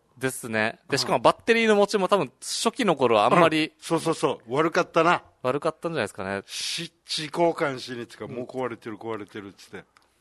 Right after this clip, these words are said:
Speaker 1: てか僕がもう本当に看板辞める一年前ぐらいに
Speaker 2: うん。
Speaker 1: 社長からもらって、
Speaker 2: うん。
Speaker 1: それはもうフルで、
Speaker 2: うん。
Speaker 1: 八時間使いましたから。
Speaker 2: あ、すごいさ。
Speaker 1: だから僕らが
Speaker 2: 全開で？
Speaker 1: 使う時には全開で。
Speaker 2: うん。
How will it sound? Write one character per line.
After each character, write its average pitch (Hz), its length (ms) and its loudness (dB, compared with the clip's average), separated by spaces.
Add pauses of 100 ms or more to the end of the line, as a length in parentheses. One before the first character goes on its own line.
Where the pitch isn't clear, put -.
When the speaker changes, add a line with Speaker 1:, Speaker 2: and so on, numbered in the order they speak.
(140)
Speaker 1:
て 139 80 -12
か 123 80 -2
僕 226 840 2
が 214 160 2
も 202 100 0
う 170 40 -2
本 190 120 -2
当 196 80 -6
に 170 80 -6
看 165 160 0
板 175 140 0
辞 156 160 2
め 185 100 2
る 165 80 2
一 139 200 -4
年 208 180 0
前 208 180 4
ぐ 208 80 2
ら 139 140 2
い 120 100 -6
に 147 380 -2
Speaker 2:
う 160 40 -4
ん。 160 40 0
Speaker 1:
社 139 120 2
長 135 240 -2
か 127 120 -2
ら 117 240 0 (800)
も 120 160 -6
ら 110 80 2
っ - 60 -8 (140)
て、 95 240 -4
Speaker 2:
う 156 80 -2
ん。 139 220 -2 (300)
Speaker 1:
そ - 180 2
れ 214 80 8
は 214 100 6
も 156 240 0
う - 20 -8
フ - 180 -12
ル 180 140 -8
で、 175 180 -4 (220)
Speaker 2:
う 139 120 -2
ん。 127 180 -2
Speaker 1:
八 151 180 -8
時 156 80 -12
間 113 140 -6
使 - 160 -6
い 110 60 -4
ま 107 80 -10
し - 80 -14
た 110 80 -12
か 92 80 -10
ら。 104 420 -6
Speaker 2:
あ、 131 40 -2
す - 140 -6
ご 170 140 2
い 170 60 -2
さ。 165 100 -2
Speaker 1:
だ 120 40 0
か - 20 -
ら 127 40 -2
僕 160 300 -2
ら 220 120 0
が 220 140 0
Speaker 2:
全 202 240 6
開 180 240 8
で？ 147 60 4
Speaker 1:
使 170 80 6
う 180 40 -2
時 - 20 -6
に 110 60 -8
は 107 100 -12
全 160 180 -4
開 151 180 2
で。 131 220 0
Speaker 2:
う 139 100 -4
ん。 123 220 -2